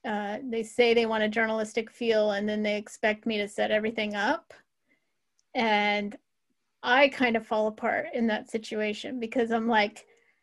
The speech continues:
"That's not how I work. That's not how my brain works." You know, like, I don't want to sit and arrange things. I don't. Like, I wanna, like, come in and, like,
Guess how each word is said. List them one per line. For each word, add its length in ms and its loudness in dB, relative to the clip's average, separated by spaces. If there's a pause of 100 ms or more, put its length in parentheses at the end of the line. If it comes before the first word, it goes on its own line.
(440)
"That's 220 4
not 180 0
how 200 2
I 160 0
work. 600 -2
That's 200 -6
not 240 -2
how 80 0
my 160 0
brain 440 -2
works." 500 -12
You 100 -6
know, 160 -6
like, 240 -6
I 200 0
don't 360 2
want 360 0
to 120 -4
sit 240 -6
and 200 -2
arrange 560 0
things. 760 -10 (220)
I 40 -2
don't. 520 -2
Like, 180 -2
I 100 2
wanna, 300 0
like, 260 0
come 260 -2
in 260 -4
and, 240 -6
like, 300 -4